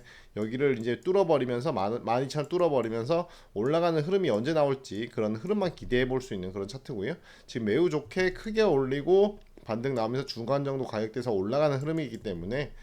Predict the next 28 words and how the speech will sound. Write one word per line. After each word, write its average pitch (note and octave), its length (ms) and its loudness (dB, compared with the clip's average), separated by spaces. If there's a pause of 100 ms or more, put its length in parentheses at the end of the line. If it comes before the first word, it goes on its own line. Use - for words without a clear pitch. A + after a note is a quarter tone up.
(220)
어, G2 240 -2
지금 B2 240 -4
테마도 E3+ 600 2 (260)
원전을 C3 340 0
다시, B2 580 -2 (220)
어, G2 140 -4
정부에서, B2+ 640 0 (240)
어, G2+ 140 -4
살리면서 D3 1000 0
이제 G#2+ 220 -4
정-, A#2 260 -4
전력 C3+ 280 0
수급을 B2+ 480 -4
원전으로 G#2+ 420 -4
돌리는 G#2+ 500 -4
그런 G#2+ 220 -2
흐름으로 D3+ 340 -4
만들어주고 C3+ 540 -4
있기 - 200 -10
때문에 G#2 380 -4 (340)
원전 C3 320 -2
테마로 F3 500 2
묶인 C3+ 280 -4
종목들 C#3+ 540 0
지난번부터 A#2+ 540 -6
계속적으로, A#2 680 -4 (240)
어, F#2+ 260 -4 (140)
꼭 - 320 -4